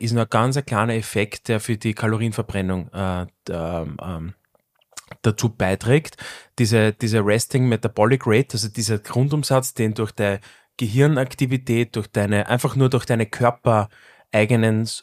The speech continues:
äh, Prozesse verbraucht wird. Also der Hauptgrund, warum wir so viel, so viel Energie verbrauchen, ist ja unser Gehirn. Also das ist ja massiver Energiedrain.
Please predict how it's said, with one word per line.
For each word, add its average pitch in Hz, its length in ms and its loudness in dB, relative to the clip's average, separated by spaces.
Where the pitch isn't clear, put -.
äh, 104 460 2
Prozesse 117 640 0
verbraucht 110 580 0
wird. - 220 0
Also 107 180 -2
der 101 120 -6
Hauptgrund, 131 460 0
warum 117 240 0
wir 123 140 2
so 120 120 -8
viel, 113 240 -6
so - 180 -6
viel 110 340 -2
Energie 107 300 -4
verbrauchen, 117 360 -2
ist 107 100 -4
ja 107 80 -4
unser 104 180 -6
Gehirn. 117 420 -2
Also 104 160 -10
das 104 100 -8
ist 98 140 -6
ja 95 280 -4
massiver 110 600 0
Energiedrain. 104 840 -2